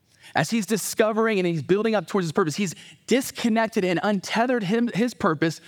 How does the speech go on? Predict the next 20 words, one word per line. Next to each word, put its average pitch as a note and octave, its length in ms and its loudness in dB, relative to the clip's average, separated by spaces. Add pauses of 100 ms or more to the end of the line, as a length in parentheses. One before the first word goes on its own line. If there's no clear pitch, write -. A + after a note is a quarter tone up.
(180)
to A3+ 140 0
the F#3+ 80 2
purpose G#3+ 540 0
in F#3 80 0
the E3 80 2
big E3+ 300 0
picture F#3 280 0
of D3 120 0
God. E3+ 240 2
And E3 80 2
he's D#3 100 0
going, F3 260 2 (200)
"What's G3 280 0
the C4+ 140 0
point A#3+ 320 0
of C3+ 140 -4
building G3 260 2
up E3+ 120 0 (260)
my E3+ 480 2
wealth, D#3+ 360 0